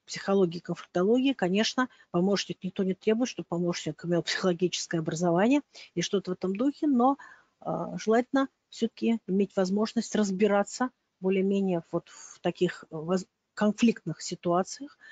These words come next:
а, уметь настраивать и устанавливать взаимоотношения служебные с руководителем и с, э, работниками организации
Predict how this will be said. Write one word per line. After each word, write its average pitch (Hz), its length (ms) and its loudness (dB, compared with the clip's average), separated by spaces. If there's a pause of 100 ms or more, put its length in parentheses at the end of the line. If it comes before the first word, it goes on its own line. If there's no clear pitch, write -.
(280)
а, 151 140 -4
уметь 233 260 4
настраивать 196 800 0
и 180 220 0 (380)
устанавливать 180 920 0 (100)
взаимоотношения 170 920 -4 (260)
служебные 175 680 0
с - 100 -14
руководителем 233 800 0 (180)
и 170 80 -8
с, - 260 -8
э, 151 40 -6 (380)
работниками 160 640 -4
организации 175 720 0